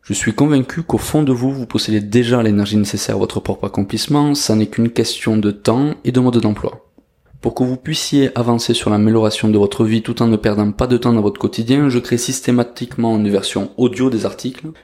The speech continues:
version dans laquelle je lis tout simplement ce que je viens d'écrire.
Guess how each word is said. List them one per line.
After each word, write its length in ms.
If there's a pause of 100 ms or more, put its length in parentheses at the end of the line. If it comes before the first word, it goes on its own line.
version 320
dans 80
laquelle 260
je 140
lis 180
tout 160
simplement 560
ce 180
que 140
je 80
viens 100
d'écrire. 460